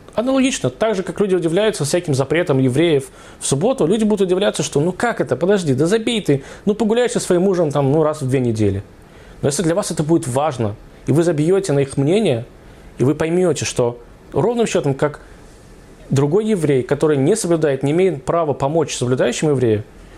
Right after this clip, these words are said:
вы поймете, что другой человек, который не принял на себя, не придумал у себя такой обычай, да, проводить свое время со своими близкими раз в неделю,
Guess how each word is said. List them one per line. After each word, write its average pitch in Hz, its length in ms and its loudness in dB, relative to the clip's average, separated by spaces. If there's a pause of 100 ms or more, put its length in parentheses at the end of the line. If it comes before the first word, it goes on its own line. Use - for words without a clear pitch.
(260)
вы 127 120 2
поймете, 185 320 0
что 143 200 0
другой 160 400 0
человек, 147 480 0 (320)
который 160 420 0 (920)
не 151 260 2
принял 196 360 0
на 160 80 2
себя, 143 340 0
не 160 200 2
придумал 208 440 0
у 151 60 0
себя 143 260 0
такой 139 260 -2
обычай, 135 320 0
да, 135 180 2
проводить 139 400 0
свое 127 180 2
время 123 160 2
со - 80 -8
своими 113 180 0
близкими 131 300 0
раз 120 140 0
в - 60 -4
неделю, 208 340 0